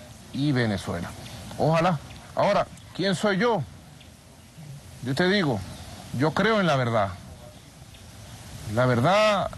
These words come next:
es capaz de romper cualquier muro, cualquier mentira, cualquier manipulación. "Solo la verdad os hará libre", dijo nuestro Señor Jesucristo.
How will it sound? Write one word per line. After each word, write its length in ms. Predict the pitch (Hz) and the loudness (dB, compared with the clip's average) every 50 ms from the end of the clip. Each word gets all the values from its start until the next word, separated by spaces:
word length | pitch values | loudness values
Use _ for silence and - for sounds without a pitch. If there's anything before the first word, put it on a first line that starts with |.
| - - - - | -14 -14 -16 -10
es 140 | - 135 131 | -6 -4 -2
capaz 460 | - 185 175 - - 196 196 202 196 | 2 0 0 2 4 4 4 4 4
de 120 | 180 180 175 | 4 2 2
romper 460 | 165 170 156 135 - - 190 190 - | 2 2 0 0 0 0 0 0 2
cualquier 500 | - 180 160 127 - - 180 190 196 190 | 0 0 0 0 0 0 2 2 2 2
muro, 840 | 180 180 165 147 131 113 120 131 151 180 196 190 160 135 110 98 92 - - - - - - | 0 -2 -2 -2 -2 -2 0 2 4 4 4 4 4 2 0 -2 -4 -10 -16 -20 -20 -16 -8
cualquier 400 | - 127 135 127 - - 160 165 | -2 0 0 0 2 2 2 2
mentira, 520 | 175 170 160 131 - 175 180 180 165 156 131 | 2 2 0 0 2 2 2 4 4 2 2
cualquier 360 | 104 127 127 107 - 160 165 | 0 -2 -4 0 0 0 2
manipulación. 640 | 170 170 160 147 120 131 127 117 110 - 139 135 123 101 - - - - - - - - - | 2 2 2 0 0 0 -2 -2 -2 -2 -4 -4 -4 -6 -10 -14 -16 -18 -18 -18 -18 -16 -12
"Solo 380 | - - - 196 220 226 233 | -8 0 2 2 4 4 4
la 80 | 226 220 | 4 4
verdad 440 | 208 185 160 160 190 208 214 185 - - | 4 4 2 4 4 4 4 2 0 0
os 220 | 190 196 - - | 0 0 0 2
hará 220 | - 175 175 185 190 | 2 2 4 4 4
libre", 340 | 185 180 175 156 143 143 131 | 2 2 2 2 2 0 0
dijo 220 | 147 165 156 170 | 0 0 0 0
nuestro 260 | 175 175 147 - 156 | 0 0 0 -2 -4
Señor 260 | - 143 139 139 143 | -2 -2 0 0 2
Jesucristo. 480 | 143 151 135 127 113 131 135 127 - - | 2 2 0 -2 -4 -4 -4 -6 -6 -8